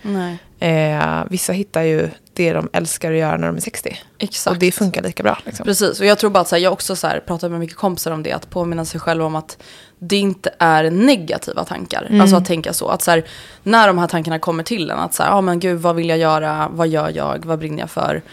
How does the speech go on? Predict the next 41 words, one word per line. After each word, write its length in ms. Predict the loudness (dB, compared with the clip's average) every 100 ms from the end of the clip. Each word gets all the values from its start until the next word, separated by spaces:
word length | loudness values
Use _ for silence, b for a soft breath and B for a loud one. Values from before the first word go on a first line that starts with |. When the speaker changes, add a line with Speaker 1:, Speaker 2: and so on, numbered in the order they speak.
| B B
Speaker 1:
Så 140 | 0 2
är 20 |
det 60 |
typ 160 | 2 2
lätt 180 | 2 0
att 80 | -2
känna 200 | 0 -2
ganska 200 | -2 -4
mycket 180 | -6
stress 440 | -6 0 2 2 -4
kring 180 | -6 4
det. 80 |
Speaker 2:
Ja. 240 | 6 6 4
Speaker 1:
Och 60 | 2
vara 100 | 4
så 100 | 2
här, 80 | 6
"Oj, 280 | 6 6 2
att 140 | -4 2
jag 160 | 4
ens 120 | 6 4
Speaker 2:
Mm. 80 | 6
Speaker 1:
känner 320 | 4 4 -2
så 120 | 0
här 300 | 0 0 -4 b b 2
gör 160 | 4
mig 160 | 4 0
jättestressad." 800 | -4 -6 -6 -2 -2 -2 -2 0
Speaker 2:
Mm. 140 | -2 -2 B 0
Speaker 1:
Men 160 | 2
att 120 | 2 2
så 80 |
här, 60 | 0
det 100 | 2
är 40 |
ganska 380 | 2 2 2 -2
naturligt. 920 | -2 -2 -4 -2 0 0 -2 -10 -8 2
Speaker 2:
Ja. 60 |
Speaker 1:
Alltså, 320 | 6 6 4 -4
det 260 | -8
är 20 | -2